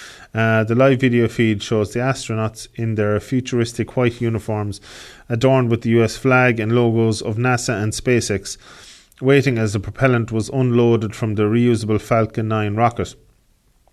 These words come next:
The emergency ejection system remained armed until the fuel tanks were emptied and in ca-, in case of an accidental explosion.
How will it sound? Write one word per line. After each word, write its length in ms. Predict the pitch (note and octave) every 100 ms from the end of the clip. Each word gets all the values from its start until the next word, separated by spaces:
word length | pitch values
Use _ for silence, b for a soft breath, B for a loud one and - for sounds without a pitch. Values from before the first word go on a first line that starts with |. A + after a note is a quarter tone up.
| _ _ _ - -
The 80 | B2+
emergency 520 | B2+ A2+ A#2 - A#2
ejection 400 | G#2 C#3 - A#2+
system 380 | - B2 A#2 A2
remained 340 | A#2 A#2+ A2+
armed 380 | B2+ C3 B2+ - B B B B -
until 260 | B2+ C#3
the 100 | B2
fuel 260 | A#2+ D3+ D3
tanks 340 | - C3+ A#2+
were 80 | A#2
emptied 420 | A#2+ A#2+ A#2 A2 -
and 300 | A2 G#2 G2+
in 80 | G2
ca-, 280 | A#2 A2 -
in 180 | A2 G#2
case 260 | A#2+ G#2+
of 80 | A2
an 140 | G#2+
accidental 640 | A2+ A#2 - A2+ A2+ G#2+ G#2
explosion. 640 | G2 - A2 A2 F#2 F2